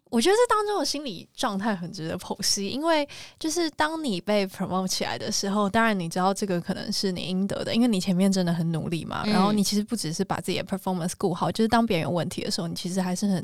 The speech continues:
Speaker 1: 乐于分享的。
Speaker 2: 嗯。
Speaker 1: 但是因为你也知道，就是被你带领的人，他可能是相对 senior，
Speaker 2: 嗯。
Speaker 1: 然后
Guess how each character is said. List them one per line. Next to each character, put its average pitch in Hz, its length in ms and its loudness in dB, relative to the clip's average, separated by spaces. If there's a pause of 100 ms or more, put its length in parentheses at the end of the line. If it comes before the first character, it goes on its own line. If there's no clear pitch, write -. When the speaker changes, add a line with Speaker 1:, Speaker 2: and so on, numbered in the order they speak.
(120)
Speaker 1:
乐 175 160 2
于 113 140 -6
分 196 280 -4
享 - 160 -4 (160)
的。 - 100 -10
Speaker 2:
嗯。 196 300 0 (240)
Speaker 1:
但 359 160 4
是 330 400 2
因 302 140 -4
为 302 100 2
你 233 140 4
也 202 120 2
知 196 140 -2
道， 202 240 4
就 196 100 -6
是 214 80 -4
被 269 140 0
你 190 100 0
带 180 200 0
领 117 160 -6
的 90 80 -8
人， 78 120 -4
他 226 160 -2
可 196 140 -6
能 180 100 -4
是 196 140 -2
相 180 240 -2
对 180 160 0
senior， - 520 -6
Speaker 2:
嗯。 214 120 -4
Speaker 1:
然 208 240 0
后 226 300 4